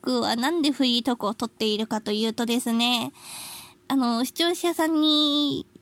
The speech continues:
姫宮ぬくみさんのフリートーク、好きなんですよねって言ってもらえたので、<laughs> ちょっ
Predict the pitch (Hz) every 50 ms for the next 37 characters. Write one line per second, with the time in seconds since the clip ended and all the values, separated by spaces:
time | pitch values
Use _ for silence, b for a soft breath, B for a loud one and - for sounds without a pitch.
0 | _ _ - - - - 294 277 311 330 330 320 311 269 262 269 247 - - 254
1 | 262 277 269 277 269 262 262 254 247 247 247 240 233 - - 269 - 285 254 262
2 | 262 - 277 285 269 - - 269 262 277 277 - - - - - - - - -
3 | - - - 359 381 403 415 392 370 392 392 - 392 370 359 320 320 330 359 370
4 | - _ - 240 226 220 214 - - - 262 277 269 262 262 269 269 269 262 -
5 | - - - 262 277 277 269 269 262 - - 311 294 302 247 233 254 359 339 -
6 | - 381 370 - - _ _ _ _ _ _ _ _ _ _ _ _ - - -
7 | - 906 831 - - - _ - - - 330